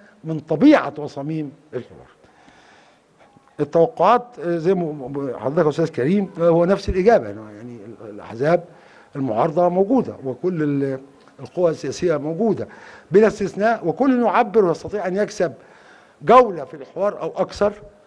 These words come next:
أو يكسب عند الرأي العام، ده منوط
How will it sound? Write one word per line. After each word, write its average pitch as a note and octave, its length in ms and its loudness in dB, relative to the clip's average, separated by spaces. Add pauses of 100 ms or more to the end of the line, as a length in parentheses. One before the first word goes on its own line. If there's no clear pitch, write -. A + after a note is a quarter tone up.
(240)
أو E3+ 120 4
يكسب F3+ 380 2
عند E3+ 200 -6
الرأي E3 300 -2
العام، D3+ 400 0 (400)
ده G#3+ 360 2
منوط D#3+ 360 -6